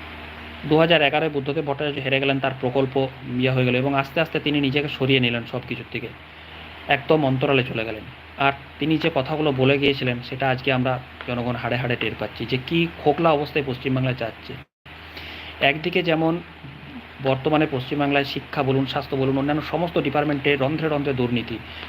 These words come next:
দুর্নীতি কোনো ছোট, ছোটোখাটো দুর্নীতি নয়, মানে এমন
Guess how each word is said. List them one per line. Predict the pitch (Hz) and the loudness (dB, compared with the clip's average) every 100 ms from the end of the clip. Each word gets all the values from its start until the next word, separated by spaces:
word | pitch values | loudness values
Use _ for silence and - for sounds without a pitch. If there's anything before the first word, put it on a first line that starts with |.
| - | -2
দুর্নীতি | 147 160 170 175 | 4 4 4 2
কোনো | 175 170 | 0 -2
ছোট, | 165 - - - - - | -4 -6 -10 -14 -12 -10
ছোটোখাটো | - 156 180 185 156 | -10 -4 2 2 4
দুর্নীতি | 147 135 127 | 4 4 2
নয়, | 117 110 - - - - - - | -2 -6 -14 -18 -18 -18 -16 -2
মানে | 135 | 4
এমন | 139 165 | 4 4